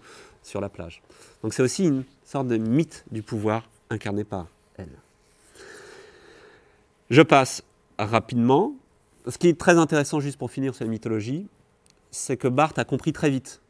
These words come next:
que l'idéologie, et c'est ça qu'il faut retenir, l'idéologie, ça se situe pas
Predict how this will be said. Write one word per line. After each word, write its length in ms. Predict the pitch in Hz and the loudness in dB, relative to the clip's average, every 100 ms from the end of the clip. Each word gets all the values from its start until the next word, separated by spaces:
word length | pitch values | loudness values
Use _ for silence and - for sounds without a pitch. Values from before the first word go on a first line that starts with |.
| _ _ _ _ - | _ _ _ _ -6
que 80 | |
l'idéologie, 680 | 131 127 127 117 110 107 160 _ _ - | -4 0 0 0 -2 -6 -10 _ _ -20
et 40 | |
c'est 120 | 104 | -20
ça 160 | - 143 | -14 -12
qu'il 120 | 120 | -12
faut 120 | - | -12
retenir, 340 | 104 98 107 139 - _ _ - _ - | -10 -8 -10 -14 -18 _ _ -20 _ -10
l'idéologie, 500 | 120 123 120 127 160 | 0 2 2 0 -6
ça 180 | - | -8
se 140 | 117 123 | -8 -8
situe 340 | - 135 - | -8 -8 -10
pas 280 | 131 139 131 | -6 -6 -8